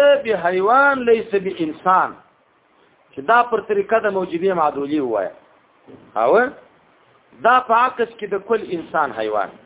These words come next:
ها، نو سی ده. په پوهېږئ؟ سی خبره. نو موږ ول دغه ما لیس بحیوان، لیس بانسان چې پر طریقه د موجبې معدولې ووایه.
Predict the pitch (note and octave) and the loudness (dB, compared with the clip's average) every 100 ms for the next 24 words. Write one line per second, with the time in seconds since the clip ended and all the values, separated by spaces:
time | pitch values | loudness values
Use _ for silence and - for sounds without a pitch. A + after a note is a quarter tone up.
0 | _ _ _ _ _ _ _ _ _ _ | _ _ _ _ _ _ _ _ _ _
1 | G2+ D#3 F3 E3+ E3 D3 C3 - D3 G2+ | -8 -4 -2 -4 -6 -10 -14 -14 -14 -14
2 | - D#2 _ _ _ C3+ _ _ _ _ | -20 -20 _ _ _ _ _ _ _ _
3 | _ _ _ _ _ - G#2 B2 F#3 A3 | _ _ _ _ _ -16 -8 0 2 2
4 | D3 - - _ _ _ _ - - - | -2 -14 -20 _ _ _ _ -20 -20 -20
5 | - - G3 A3 D3 B2 G#2 F2 - _ | -14 -6 -4 -2 -4 -4 -6 -10 -18 _
6 | _ _ _ _ _ _ - C#3+ F#3 B3 | _ _ _ _ _ _ -6 0 2 4
7 | C4+ C4 B3+ A3+ A3+ G#3+ G#3+ G#3+ A3 C4+ | 2 2 2 2 2 2 2 2 4 0
8 | C4 - A3+ G#3+ F#3 G#3 A3+ B3 A#3 A3+ | -2 -4 -2 -2 -2 2 4 4 2 -2
9 | A3 G3+ G3 G3 F#3 A3+ A#3+ A#3 - - | -2 -6 -6 -10 -2 0 0 0 -12 -14
10 | G3 - G3 F#3+ A#3+ A3+ G#3+ F#3+ F#3 F3+ | -10 -6 -4 0 0 0 -2 -4 -4 -2
11 | G#3+ F#3+ E3 C#3+ D3+ F#3 F3+ F3+ F3+ D#3 | 0 2 0 -2 -6 0 2 4 4 4
12 | A#2+ - | -2 -8